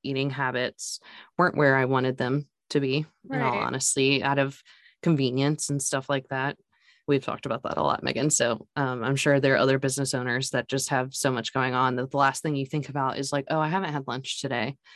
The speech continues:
Speaker 2: Yeah.
Speaker 1: or, <laughs> "I haven't eaten anything at all. I'm living off caffeine." Um,
Speaker 2: Right.
Speaker 1: so I'm trying to just change those habits to be slightly healthier and more support-, support-, supportive, excuse me, of, like, my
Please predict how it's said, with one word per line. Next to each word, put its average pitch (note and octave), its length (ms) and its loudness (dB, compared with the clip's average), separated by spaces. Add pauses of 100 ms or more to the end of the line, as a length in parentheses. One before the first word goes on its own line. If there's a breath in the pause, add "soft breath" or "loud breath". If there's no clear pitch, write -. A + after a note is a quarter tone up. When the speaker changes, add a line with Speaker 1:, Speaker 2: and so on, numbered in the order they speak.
(120)
Speaker 2:
Yeah. A3 280 2
Speaker 1:
or, C3+ 320 6
<laughs> - 20 4
"I G#3 300 6
haven't F3 280 2
eaten D3 220 -2
anything C#3 340 -2
at C3 100 0
all. C3 200 2
I'm C#3 180 -2
living C3 240 -2
off B2 280 -8
caffeine." C3 560 0 (440 loud breath)
Um, A3 60 -4
Speaker 2:
Right. G#3+ 460 0 (420)
Speaker 1:
so D3 80 6
I'm C#3 200 4
trying C#3+ 280 2
to C#3 80 2
just - 520 -4 (460 soft breath)
change C3 280 2
those A2+ 180 0
habits - 520 -2
to E3+ 60 -10
be A#3+ 360 2
slightly G#3+ 560 4
healthier E3 500 0
and C3+ 160 -2
more C#3+ 140 0
support-, C#3 580 -6
support-, - 420 -6
supportive, D3+ 720 4
excuse - 300 -4
me, C3 220 2
of, C3 340 2
like, C3 240 0
my B2 300 0